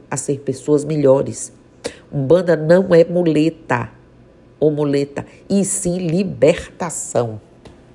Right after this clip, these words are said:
Aprendam isso de uma vez por todas.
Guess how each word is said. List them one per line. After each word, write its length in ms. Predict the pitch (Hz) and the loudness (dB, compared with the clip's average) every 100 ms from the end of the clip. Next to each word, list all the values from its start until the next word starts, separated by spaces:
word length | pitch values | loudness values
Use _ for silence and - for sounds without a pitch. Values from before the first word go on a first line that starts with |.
| _ - - _ - - - - - | _ -20 -20 _ -20 -20 -20 -20 -4
Aprendam 720 | 156 - 208 254 233 208 165 | -4 2 2 4 4 4 4
isso 360 | 180 202 - 202 | 0 0 -2 -2
de 120 | 170 | 0
uma 200 | 180 147 | 0 -2
vez 420 | 135 165 185 - | 2 2 2 -4
por 400 | - 185 - - _ | -4 -4 -2 -12 _
todas. 680 | 160 160 160 120 120 - - | 4 4 4 0 -4 -8 -14